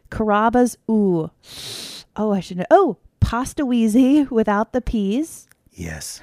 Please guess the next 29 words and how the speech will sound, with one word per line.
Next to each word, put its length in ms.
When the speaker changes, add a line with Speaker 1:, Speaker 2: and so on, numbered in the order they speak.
Speaker 1:
I'm 80
so 300
good 200
at 60
this. 300
Panera. 800
Uh, 420
you 160
have 300
it 80
in 120
your 120
phone 520
and 140
you 60
have 120
to 80
look 180
at 60
it 140
every 180
time. 240
I'm 140
pretty 260
sure 200
it's 140
called 200
the 80
Frontega 880